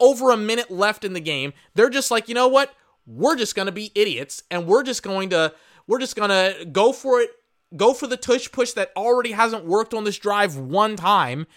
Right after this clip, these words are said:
and we're just gonna give Miami a shot to win the fucking game."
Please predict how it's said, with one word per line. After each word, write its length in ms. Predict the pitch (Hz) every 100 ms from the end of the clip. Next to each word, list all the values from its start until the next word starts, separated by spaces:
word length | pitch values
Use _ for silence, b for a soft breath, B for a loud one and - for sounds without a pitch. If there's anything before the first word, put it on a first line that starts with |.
| b b _
and 140 | 196
we're 160 | 208 254
just 180 | 254 -
gonna 180 | 247 226
give 220 | 226 220
Miami 360 | 226 233 240
a 60 | 233
shot 300 | - 240 247
to 60 | 254
win 140 | 247
the 80 | 254
fucking 380 | - 262 269 269
game." 420 | 302 381 139